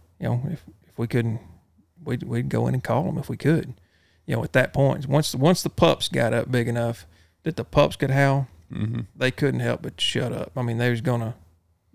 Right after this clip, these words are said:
Speaker 1: you, if you ran a siren or, you, you know, they was gonna yip.
Speaker 2: Yeah.
Speaker 1: And then you just get the wind right. You know, when you get two angles on it, you got a pretty good idea. Okay, well, they're on that ridge right there.
Speaker 2: Yeah.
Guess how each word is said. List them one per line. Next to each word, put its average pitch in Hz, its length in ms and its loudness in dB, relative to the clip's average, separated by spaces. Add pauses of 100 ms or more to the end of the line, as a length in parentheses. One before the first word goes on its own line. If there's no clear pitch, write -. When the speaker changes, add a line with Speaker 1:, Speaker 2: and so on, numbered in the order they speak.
Speaker 1:
you, 117 180 -8
if 117 180 -4
you 131 140 0
ran 123 220 0
a 131 40 -4
siren 120 420 -2
or, 117 80 -2
you, 117 180 -4
you 175 100 -4
know, 120 80 -2
they 131 140 0
was 123 100 -2
gonna 127 240 -2
yip. 113 380 -4 (160)
Speaker 2:
Yeah. 98 140 0 (440)
Speaker 1:
And 127 140 2
then 117 300 2 (120)
you - 140 -8
just 143 180 -4
get 120 200 -2
the 113 60 -4
wind 127 300 0
right. 123 280 0
You 117 140 -2
know, 117 120 0
when 117 340 -4
you 117 60 -4
get 127 200 -2
two 135 200 2
angles 127 280 2
on 123 120 -2
it, - 80 -6
you 127 80 -4
got 120 120 2
a 123 40 -6
pretty 135 240 -2
good 117 100 0
idea. 117 360 0
Okay, 123 240 -4
well, 120 180 -2
they're 127 180 -2
on 117 160 -4
that 117 180 -4
ridge 117 300 -6
right - 220 -6
there. 120 340 -4 (220)
Speaker 2:
Yeah. - 140 -10